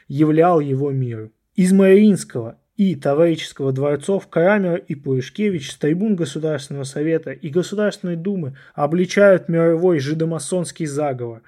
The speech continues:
направленный против двухглавого орла, и призывают государя-императора калёным железом вычесть, выжечь, вытравить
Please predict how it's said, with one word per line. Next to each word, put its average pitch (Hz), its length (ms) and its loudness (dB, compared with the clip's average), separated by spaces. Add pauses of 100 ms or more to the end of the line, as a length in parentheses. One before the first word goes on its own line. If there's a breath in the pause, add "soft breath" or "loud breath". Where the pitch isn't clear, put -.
(260 loud breath)
направленный 151 680 0
против 156 460 0
двухглавого 139 920 -2
орла, 139 400 -4 (400 soft breath)
и 220 120 6
призывают 170 680 4
государя-императора 165 1160 0
калёным 208 480 -2
железом 156 540 -2
вычесть, 160 500 -4 (800 soft breath)
выжечь, 160 640 2 (500)
вытравить 139 800 0